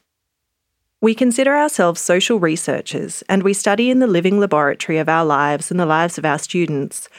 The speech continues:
what reliably works and what doesn't work for creating a happy life.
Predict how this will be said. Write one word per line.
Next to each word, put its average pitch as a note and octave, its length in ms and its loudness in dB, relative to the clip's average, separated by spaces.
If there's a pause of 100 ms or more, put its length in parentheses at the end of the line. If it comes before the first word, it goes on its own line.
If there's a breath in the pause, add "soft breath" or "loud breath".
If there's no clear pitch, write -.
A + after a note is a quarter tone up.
(200 loud breath)
what G3 180 2
reliably G#3+ 600 2
works D3 420 -2
and F#3+ 100 0
what D#3+ 140 -2
doesn't F#3+ 340 -2
work C#3+ 360 -2
for - 160 -6
creating F3+ 440 0
a F3+ 40 -2
happy D#3 340 -4
life. E3 540 -2